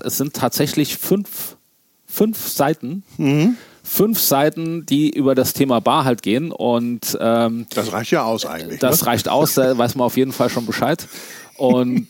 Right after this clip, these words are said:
Speaker 1: <laughs> äh, jeder, der die, äh, die Prüfung abgelegt hatte, wurde dann vom Prüfungsausschuss so gesa-, äh, gefragt, „Ja, ähm, Herr Huhn, was, äh, machen Sie denn jetzt? Sie haben Ihre Prüfung erfolgreich bestanden.“ Und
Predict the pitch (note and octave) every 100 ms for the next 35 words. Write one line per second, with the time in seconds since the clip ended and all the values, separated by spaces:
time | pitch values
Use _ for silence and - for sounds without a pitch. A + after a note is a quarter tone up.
0 | - - B2 A#2+ A#2 A#2 G2+ G2+ G2+ G#2+
1 | C#3+ B2 A#2+ A#2+ A2 - A#2 A2+ A2 A2
2 | G#2+ G#2 G#2+ G#2+ A#2 - E3 C#3 B2+ -
3 | C3+ - C3 B2 A#2 A#2+ A#2 - A#2 -
4 | C3 C#3 A#2 B2 - - - A2 G#2+ A#2
5 | - A#2 A2+ A2 - A#2+ C3 A2 A2 B2+
6 | B2 - A2 A2 A2 G#2+ A2 A2+ B2 B2
7 | A2+ G#2 A2 - - G2+ A2 C3 E3 D#3
8 | D#3 D3 D3 - - A#2+ A2+ A#2 A2 G#2+
9 | - B2 A#2 G#2+ C3 B2 A2+ - - C3
10 | D3 G#2+ C#3+